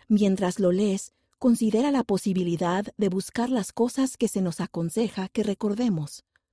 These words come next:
Sobre todo, debemos recordar que la redención viene por medio del Señor Jesucristo. ¿Qué puedes hacer para recordar mejor al Salvador?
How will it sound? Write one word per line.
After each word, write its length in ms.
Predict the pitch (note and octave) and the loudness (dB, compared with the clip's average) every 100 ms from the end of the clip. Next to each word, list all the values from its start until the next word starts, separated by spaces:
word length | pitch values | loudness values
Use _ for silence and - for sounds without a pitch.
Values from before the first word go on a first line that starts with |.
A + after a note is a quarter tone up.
| _ _ | _ _
Sobre 340 | - E3 D#3 D#3 | -10 -6 -4 -4
todo, 380 | - G#3 A3 A3+ - - - | 0 2 2 2 -4 -4 2
debemos 400 | B3+ D4+ D4 C4 | 4 4 4 2
recordar 680 | G3+ F3+ D#3+ D#3 F3 G3 - - _ | 0 0 0 0 0 -2 -8 -20 _
que 120 | A3 | 0
la 120 | E3+ | 0
redención 680 | E3 D#3+ D#3+ D#3+ G3 F#3 F3+ | 0 -2 -2 -2 -2 -2 -2
viene 320 | F3+ F#3 F#3+ | -2 -2 -4
por 180 | - E3+ | -4 -4
medio 320 | F3+ G3 G#3 | -2 0 0
del 160 | F3+ E3 | -2 -4
Señor 360 | D#3+ D#3+ D#3 | -4 -4 -4
Jesucristo. 760 | - E3 - F3+ E3 - E3 C#3+ _ _ _ _ _ _ _ _ | -8 -12 -10 -8 -10 -10 -10 -12 _ _ _ _ _ _ _ _
¿Qué 140 | F4 | -10
puedes 400 | - F#3+ F#3 E3+ | -4 -4 -2 -2
hacer 400 | D#3+ - E3+ G#3 | -4 -2 0 0
para 220 | - F3 | -2 -2
recordar 540 | E3+ E3 E3+ D#3 E3 F3+ | -2 -4 -4 -4 -2 -2
mejor 380 | E3 - D#3+ E3 | -4 -6 -6 -6
al 140 | F3 | -6
Salvador? 680 | F#3 F3 F3 D#3+ G#3 - | -6 -4 -4 -4 -6 -6